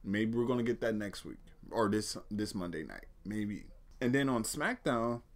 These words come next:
you have Charlotte and Becky on the Kevin Owens show, which, which, by the way, other than Miz and the whole Kofi incident, this stole the show.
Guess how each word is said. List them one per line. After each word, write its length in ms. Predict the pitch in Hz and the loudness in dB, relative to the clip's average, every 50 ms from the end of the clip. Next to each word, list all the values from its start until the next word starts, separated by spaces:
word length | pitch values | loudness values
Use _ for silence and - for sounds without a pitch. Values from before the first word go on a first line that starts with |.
| - - | -18 -10
you 200 | - 127 127 127 | -4 -2 0 0
have 400 | 131 131 120 117 117 117 117 110 - - - - - | 2 4 4 4 4 4 2 2 0 -6 -16 -18 -16
Charlotte 560 | - - - - 143 131 127 127 127 117 107 | -14 -8 -2 2 4 4 4 4 2 0 0
and 120 | 107 101 98 | -2 -2 2
Becky 360 | - 143 165 175 - 131 123 | 4 4 4 4 2 0 2
on 100 | 117 104 | 2 2
the 60 | 104 | 0
Kevin 320 | - - 139 117 117 113 117 | 0 0 0 2 2 2 0
Owens 240 | 131 147 147 139 | 0 0 0 -2
show, 180 | - - 135 113 | -2 -2 0 0
which, 400 | 110 110 120 131 131 131 - - | 0 4 4 4 4 4 2 -4
which, 320 | 131 131 156 165 156 - | 2 2 2 2 2 4
by 180 | - - 131 127 | 8 8 8 10
the 80 | 117 110 | 8 6
way, 420 | 104 101 104 110 113 123 131 131 - - - - - - - - - - - - - - - - - | 4 4 4 6 4 4 2 0 -6 -14 -16 -16 -16 -16 -16 -16 -16 -16 -16 -16 -16 -16 -8 0 4
other 220 | 120 135 143 151 151 | 6 8 8 8 8
than 340 | 147 143 143 135 120 110 | 8 6 6 6 6 6
Miz 520 | 107 117 120 123 127 123 127 131 - - - - - | 6 6 8 8 6 6 4 2 0 -4 -12 -8 -4
and 240 | 107 104 101 95 87 | -2 -2 0 0 0
the 80 | 85 85 | -2 0
whole 220 | 110 127 117 110 | 2 2 2 2
Kofi 460 | - - 131 113 117 120 - 123 120 117 | 2 2 4 4 4 4 2 -2 -2 -2
incident, 440 | 120 123 - 127 127 127 123 - - - - - - - - 127 120 | -2 -4 -4 -4 -4 -2 -4 -4 -8 -12 -20 -20 -20 -16 -16 0 10
this 240 | 127 170 196 196 - | 12 12 12 12 12
stole 260 | - - 131 120 113 | 8 10 10 10 10
the 120 | 98 98 98 | 6 4 -2
show. 340 | - - - - - - | -2 -4 -6 -6 -8 -14